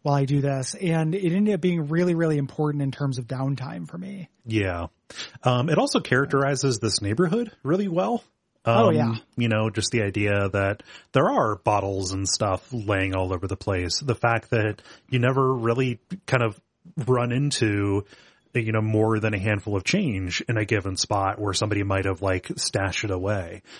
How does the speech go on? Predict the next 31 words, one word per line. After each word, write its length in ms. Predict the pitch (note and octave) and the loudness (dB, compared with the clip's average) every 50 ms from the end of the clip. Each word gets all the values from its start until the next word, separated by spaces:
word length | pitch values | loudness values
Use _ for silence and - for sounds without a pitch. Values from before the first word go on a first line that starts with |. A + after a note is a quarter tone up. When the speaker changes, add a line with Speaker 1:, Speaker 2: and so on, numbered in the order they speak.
| - - | -6 -4
Speaker 2:
The 80 | - | -2
fact 300 | A2+ - A#2+ A2 G#2+ - | 0 2 2 2 2 0
that, 140 | - A2+ G#2 | -4 -6 -2
like, 260 | G2+ G#2 G2+ G#2 - | 0 0 0 0 -2
one 160 | - A2 G#2+ G#2+ | -2 -2 0 0
of 80 | G#2+ | -2
the 60 | G2 F#2 | -2 -2
things 200 | A2 G2+ G2 F#2+ | -2 -2 -2 -2
you 60 | G2+ | -4
can 160 | - - F#2+ | -4 -6 -2
do 280 | F#2+ A2+ C3+ C#3+ B2 G#2+ | 0 0 2 2 2 0
is 120 | G2 F#2+ | -2 -2
ask 340 | A#2 - G#2 F#2+ F#2+ - - | -4 -2 -2 -2 -2 -2 -4
for 140 | - - G2 | -4 -6 -4
money, 420 | F2+ A2+ F3 G3 C3+ G#2+ G2 G2 - - - - _ _ - | -2 0 0 0 0 0 -2 -4 -6 -10 -16 -20 _ _ -2
and 120 | G#2+ G2+ | 0 2
every, 220 | G2 G2+ G#2+ A2 G#2 - | 2 4 2 2 2 0
like, 200 | G2+ G2+ F#2+ - | -2 -2 -2 -4
everybody 580 | - F#2 G#2 A#2+ D#3 C#3 A2 G#2+ G#2 G#2 G#2 A2 | -2 0 2 2 2 2 2 0 0 0 0 0
has 440 | - - G#2 G2 G2 F#2+ G2 F#2+ | 0 0 0 2 0 0 0 0
an 80 | A#2+ G2+ | 0 -2
explanation 640 | G2+ G2 - - G#2+ G#2 A#2+ G#3 A#3+ A3+ - A#2+ A#2 | -2 -2 -2 -2 -2 0 0 0 0 0 0 -2 -2
for, 160 | G#2+ - A2+ | 0 0 0
like, 200 | G#2 G2+ G2+ G2 | 0 0 -2 -4
why 400 | - - A#2+ G#2 F#2+ G2 G2 F#2+ | -4 -6 -6 -2 0 0 0 0
t-, 180 | F#2+ - - A#2+ A2+ | -2 -2 -4 -4 -2
why 200 | A#2+ G#2+ G#2 G2 | 0 0 0 -2
times 320 | - - G2+ G2 G2 F#2+ | -2 -4 -4 -4 -4 -2
are 60 | G2+ | -2
really 240 | F#2+ G2 F#2 F2+ F2 | -2 -2 -4 -4 -4
tough. 360 | - - D#3+ D#3 A#2+ A2 - | -2 0 2 2 2 0 -2